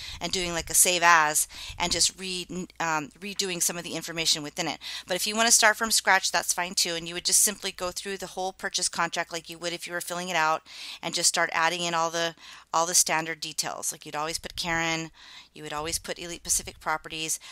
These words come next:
All of this stuff would stay within this template and would never change.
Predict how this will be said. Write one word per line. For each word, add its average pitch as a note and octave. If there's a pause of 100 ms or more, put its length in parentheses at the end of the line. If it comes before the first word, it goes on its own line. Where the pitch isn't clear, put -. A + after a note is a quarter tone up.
(140)
All F3
of G3
this G3
stuff -
would E3+
stay E3 (280)
within F3
this E3
template B3+
and D#3+
would E3
never D#3+
change. C3+